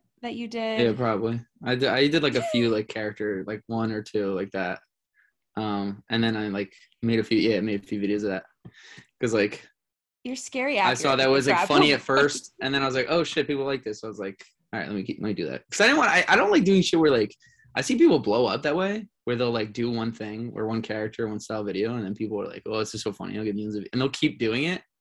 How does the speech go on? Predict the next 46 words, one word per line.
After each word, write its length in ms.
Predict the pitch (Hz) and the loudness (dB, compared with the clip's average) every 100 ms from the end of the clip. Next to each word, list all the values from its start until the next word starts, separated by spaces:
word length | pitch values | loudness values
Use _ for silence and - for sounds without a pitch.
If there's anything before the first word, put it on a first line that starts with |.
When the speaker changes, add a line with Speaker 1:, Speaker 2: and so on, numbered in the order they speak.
| _ - - - _ - | _ -18 -18 -18 _ -2
Speaker 2:
But 80 | 151 | 2
then 100 | 180 | 2
eventually 380 | 147 139 131 | 2 2 0
it's 100 | 120 | 0
like, 180 | 110 104 - _ - | -2 -6 -10 _ -16
"All 80 | 76 | 0
right, 340 | 127 104 98 | 2 2 -2
then 220 | 107 107 104 | -8 -8 -4
anything 280 | 139 135 | -4 -2
else 180 | 113 113 | -4 -6
you 80 | 95 | -10
do, 100 | - | -10
people 220 | - 107 | -10 -8
aren't 180 | 104 104 | -10 -10
gonna 140 | - - | -12 -8
fucking 240 | 104 - | -8 -6
wanna 180 | - - | -6 -6
watch 220 | - - | -6 -6
it." 120 | 113 - _ | -8 -10 _
So 140 | - | -2
I 20 | 113 | 0
just 180 | 127 | 2
do 80 | 113 | 4
whatever 180 | 107 95 | 4 2
Speaker 1:
Yeah. 60 | 98 | -2
Speaker 2:
I 20 | |
want. 240 | 98 101 - _ _ - | -8 -10 -12 _ _ -6
Speaker 1:
Your 180 | 226 226 | -4 0
videos 380 | 233 254 240 | 2 2 2
always 220 | 190 190 190 | 2 0 0
crack 320 | 196 170 180 | 0 0 -2
me 120 | 170 | -4
up, 140 | 165 | -4
and 100 | 175 | -4
that's 180 | 170 160 | -6 -4
why 200 | 170 165 | -2 -2
I'm 80 | 170 | -2
like, 300 | 165 170 170 | -4 -6 -6
"Wait, 160 | 254 240 | -8 -6
I 60 | |
haven't 260 | 240 247 220 | -6 -6 -8
seen 260 | 190 180 | -6 -6
one 140 | 170 156 | -6 -8
in 100 | 156 | -8
a 100 | 151 | -4
while." 420 | 170 160 160 | -2 0 -2